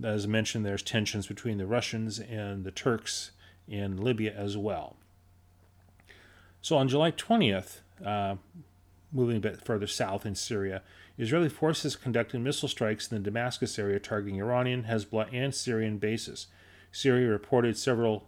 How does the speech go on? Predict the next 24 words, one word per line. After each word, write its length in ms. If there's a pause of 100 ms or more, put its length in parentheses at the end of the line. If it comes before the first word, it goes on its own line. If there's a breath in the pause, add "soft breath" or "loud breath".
Syrian 440
military 360
casualties 500
as 140
well 220
as 120 (100)
Iranian 480 (420 loud breath)
and 140
Hezbollah 680
dead. 300 (120)
Reminder, 440
Hezbollah 460
is 160
the 80
Shiite, 480 (480 soft breath)
uh, 80
Lebanese 460
militia 500 (360 loud breath)
that 220
is 240
very 220
close 440
to, 380
um, 400